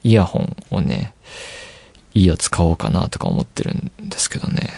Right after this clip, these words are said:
それくらいですかね。あとは特に欲しいものないな。そんな感じです。まあ、財布や腕時計ですか？二、三万円分のもの。うん、なんかいいの見つかるといいですね。こればっかりはね、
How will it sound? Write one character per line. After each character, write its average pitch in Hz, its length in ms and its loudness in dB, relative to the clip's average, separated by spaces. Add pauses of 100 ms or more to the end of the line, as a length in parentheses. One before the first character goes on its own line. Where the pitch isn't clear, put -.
(500)
そ - 200 -4
れ - 120 -4
く - 160 -6
ら - 100 -2
い - 80 -2
で 107 80 2
す - 140 -2
か 127 100 2
ね。 110 800 4 (380)
あ - 100 -10
と 110 160 2
は 90 80 2
特 - 240 -2
に 87 300 2 (220)
欲 - 140 -8
し - 120 2
い 101 60 4
も 85 120 2
の - 80 -2
な - 140 0
い 107 80 2
な。 - 400 -2 (880)
そ - 120 -4
ん 92 60 6
な 95 100 6
感 92 160 6
じ 92 80 2
で 87 140 2
す。 - 300 -8 (160)
ま 87 280 2
あ、 - 40 -20 (500)
財 - 220 2
布 107 160 2
や 104 100 8
腕 98 160 4
時 113 240 2
計 - 40 -4
で - 100 -10
す - 100 -10
か？ - 260 -2 (240)
二、 90 140 -4
三 104 300 4
万 95 180 8
円 92 180 6
分 87 200 4
の 85 60 -2
も 85 140 -4
の。 - 180 -4 (260)
う - 20 -4
ん、 80 340 -2
な 85 120 0
ん 82 60 0
か 90 120 0
い 101 60 2
い 113 200 4
の 95 100 6
見 90 120 6
つ - 80 -8
か 113 100 0
る 104 100 2
と - 120 -2
い 101 60 4
い 95 40 0
で - 120 -10
す - 120 -8
ね。 92 280 0 (720)
こ - 100 -2
れ 71 80 2
ば 76 80 0
っ 139 100 -6
か - 120 0
り 147 80 2
は 120 120 2
ね、 147 840 2